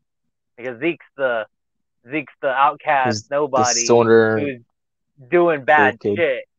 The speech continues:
Speaker 1: you know, and maybe he needs to, you know, get out of his house to go bang, hang out with his other degenerate friends. But this guy, he has no friends.
Speaker 2: <laughs>
Speaker 1: He,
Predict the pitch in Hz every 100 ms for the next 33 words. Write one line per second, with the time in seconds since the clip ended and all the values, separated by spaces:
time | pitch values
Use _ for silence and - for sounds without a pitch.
0 | _ 147 139 135 131 - - - 135 131
1 | 143 147 135 139 139 131 - 135 120 127
2 | 123 113 131 123 120 113 113 127 127 -
3 | 113 117 110 _ - 127 123 - - 143
4 | 131 123 117 127 113 131 120 107 113 113
5 | 113 110 - - 117 104 101 _ _ _
6 | _ 147 - 214 320 - 147 113 104 -
7 | _ _ _ _ _ _ 151 180 160 131
8 | 185 311 - 131 107 110 131 _ _ _
9 | _ - - - - - 143 101 147 143
10 | 131